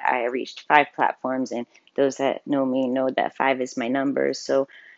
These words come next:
on that note, I am thanking y'all for joining me, I believe, on episode seven. So I'll see you again real soon on the next one. And I am steady rocking here with New Beginnings with Jolie D Rock. Stay blessed, stay true to you as I stay true to me, and I will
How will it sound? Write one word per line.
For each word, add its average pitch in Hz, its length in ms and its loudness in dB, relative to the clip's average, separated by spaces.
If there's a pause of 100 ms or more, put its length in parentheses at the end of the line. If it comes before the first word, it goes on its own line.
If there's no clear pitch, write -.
(300)
on 139 160 2
that 143 220 8
note, 143 300 4
I 139 180 0
am 123 200 -2
thanking 143 340 0
y'all 139 160 0
for 120 140 -4
joining 135 340 -2
me, 139 240 2
I 131 120 -2
believe, 143 360 2
on 113 180 4
episode 143 500 -4
seven. 185 500 0
So - 140 -4
I'll - 80 -2
see - 240 -4
you 175 180 -2
again 175 300 -2
real 165 200 -2
soon 180 640 -2
on 156 200 -2
the 151 80 0
next 170 440 -4
one. 190 380 -2
And 156 280 -4
I 156 260 -2 (100)
am 156 320 0 (1040)
steady 185 340 2
rocking 185 400 6
here 190 280 4
with 180 160 -2
New 170 220 2
Beginnings 190 500 2
with 151 180 0
Jolie 175 240 4
D 185 160 2
Rock. 165 320 4
Stay 165 300 0
blessed, 170 320 4
stay 165 160 -2
true - 160 -6
to 160 60 -2
you 165 180 0
as 151 80 -4
I 151 80 0
stay 151 240 -2
true 156 160 -4
to 156 60 2
me, 160 360 2
and 135 160 -4
I 123 280 -4
will 107 360 -2